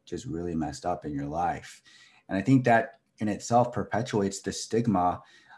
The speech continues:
of mental health support. And what we're really trying to push back on is that it's so appropriate and so healthy to meet with someone and explore, you know, self-knowledge, self-discovery,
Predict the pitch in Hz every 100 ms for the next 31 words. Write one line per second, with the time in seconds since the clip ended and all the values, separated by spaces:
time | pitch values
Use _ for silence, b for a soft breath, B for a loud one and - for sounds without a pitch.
0 | _ - 104 101 98 - 95 98 95 92
1 | 92 - - 110 156 - - b b b
2 | b _ - 98 98 95 104 104 101 120
3 | 117 117 104 110 98 104 135 139 90 95
4 | 90 92 - 95 92 B B 127 127 -
5 | 170 170 127 - 120 147 - 120 85 69
6 | - 98 - 135 - - 117 127 87 73
7 | 71 b b b b _ _ - 127 120
8 | 107 - 104 104 120 107 - 98 95 87
9 | 80 78 b b b _ - 95 95 92
10 | 90 85 _ _ _ - - - - 104
11 | 107 117 120 117 98 92 85 - 107 107
12 | - 95 98 113 107 - 92 92 - 110
13 | 104 117 120 127